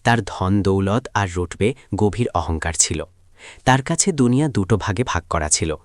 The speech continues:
একটা যারা তার সমান ছিল আর অন্যটা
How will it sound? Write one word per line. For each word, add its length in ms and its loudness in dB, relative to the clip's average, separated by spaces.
একটা 320 -2
যারা 240 0
তার 180 -2
সমান 380 0
ছিল 300 2
আর 140 4
অন্যটা 500 0